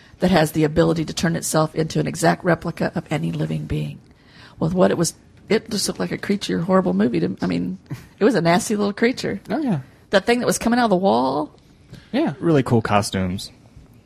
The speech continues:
Speaker 1: Yeah.
Speaker 3: In these
Speaker 1: And then there
Speaker 3: haunted
Speaker 1: was
Speaker 3: houses.
Speaker 1: regular people in there, you know, the little
Speaker 2: Shooting.
Speaker 1: researchers, sh-, and you were, like, between, the thing was on one side and the researchers were on the other, and you were, like, in
Speaker 2: They're
Speaker 1: the line of
Speaker 2: shooting
Speaker 1: fire.
Speaker 2: guns and
Speaker 1: Yeah. I mean, it was, it was intense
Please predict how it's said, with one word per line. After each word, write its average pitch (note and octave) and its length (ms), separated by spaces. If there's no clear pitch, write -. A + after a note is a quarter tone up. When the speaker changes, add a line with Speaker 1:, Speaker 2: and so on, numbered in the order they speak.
Speaker 1:
Yeah. E3+ 260
Speaker 3:
In G#3+ 80
these G#3 80
Speaker 1:
And A#3 100
then D4+ 100
there D4+ 60
Speaker 3:
haunted - 40
Speaker 1:
was F3+ 80
Speaker 3:
houses. F3 80
Speaker 1:
regular G#3 280
people F3 280
in F3 100
there, E3+ 160
you F#3+ 80
know, E3+ 140
the F3 80
little F3 200
Speaker 2:
Shooting. E3 120
Speaker 1:
researchers, D#3+ 680
sh-, - 180
and G3 100
you B3 120
were, A3+ 80
like, F3 180
between, F3 640
the - 60
thing G#3 260
was G3+ 120
on F3+ 160
one F#3 140
side F3+ 220
and F3 100
the E3 60
researchers F3+ 520
were E3+ 100
on E3+ 80
the E3+ 100
other, E3+ 180
and E3 100
you F3 60
were, F3+ 80
like, E3+ 160
in E3+ 100
Speaker 2:
They're E3+ 80
Speaker 1:
the E3+ 60
line D3+ 160
of D3 60
Speaker 2:
shooting C#3+ 100
Speaker 1:
fire. F3 380
Speaker 2:
guns C3+ 240
and B2 120
Speaker 1:
Yeah. G3 440
I - 60
mean, G#3+ 140
it D4 80
was, - 340
it A#3 80
was F4 160
intense B3 640